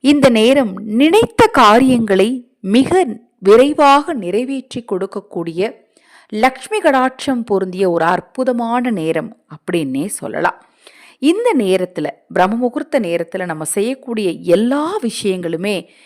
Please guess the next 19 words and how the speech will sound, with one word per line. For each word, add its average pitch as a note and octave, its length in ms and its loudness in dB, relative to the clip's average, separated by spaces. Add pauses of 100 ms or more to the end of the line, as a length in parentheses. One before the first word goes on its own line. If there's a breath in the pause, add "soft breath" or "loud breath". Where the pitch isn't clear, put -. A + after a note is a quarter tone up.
(140 soft breath)
நிச்சயமாக C4 880 0
நமக்கு F#3 400 -8
வெற்றியை A#3+ 540 -6
பெற்றுக் G3+ 480 -8
கொடுக்கும்னு D#3+ 460 -6
நமது D3 320 -6 (100)
சாஸ்திரங்கள்ல D#3 680 -4 (100)
சொல்லப்படுது. - 500 -6 (720 soft breath)
மிகவும் F#4 420 4
சக்தி D4 420 -2
வாய்ந்த C#4 440 4
உன்னதமான A#3+ 1200 2
இந்த F3 340 -4
பிரம்ம F3+ 320 0
முகூர்த்த A#3+ 440 -4
நேரம், D3+ 300 -4
அறுபத்தி A#3 560 -4
நான்கு E3+ 520 0
முகூர்த்தங்கள்ல F3 1000 0